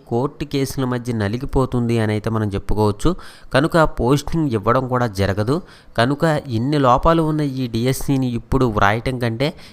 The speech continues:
ఎన్నికల తర్వాత ఎటువంటి వివాదాలు లేని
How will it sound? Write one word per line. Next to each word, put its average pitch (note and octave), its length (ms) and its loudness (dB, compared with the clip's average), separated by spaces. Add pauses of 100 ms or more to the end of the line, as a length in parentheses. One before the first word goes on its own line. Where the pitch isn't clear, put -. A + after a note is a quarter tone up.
(140)
ఎన్నికల D3+ 400 0
తర్వాత C#3 720 0 (200)
ఎటువంటి C#3+ 420 0
వివాదాలు C#3 600 2
లేని B2+ 440 0